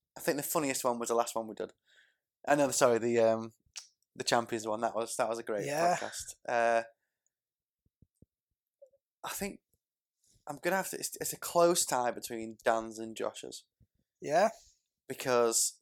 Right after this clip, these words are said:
Speaker 1: two different lads, two walks of life, same goal, how they achieved it. Um, and the confidence, ju-,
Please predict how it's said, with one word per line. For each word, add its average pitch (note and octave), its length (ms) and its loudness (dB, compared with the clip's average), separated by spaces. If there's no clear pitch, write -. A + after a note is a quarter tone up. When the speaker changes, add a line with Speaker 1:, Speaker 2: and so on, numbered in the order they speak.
Speaker 1:
two E3 200 0
different D3+ 320 -4
lads, A#2 460 0
two E3+ 180 0
walks D3 260 0
of A#2+ 100 -4
life, A#2 540 2
same C3 360 0
goal, A2+ 440 2
how D3+ 180 4
they C3 100 0
achieved A#2 460 -6
it. A#2 200 0
Um, A#2 580 2
and B2+ 180 -2
the B2+ 40 -6
confidence, B2+ 680 -6
ju-, G2 100 -10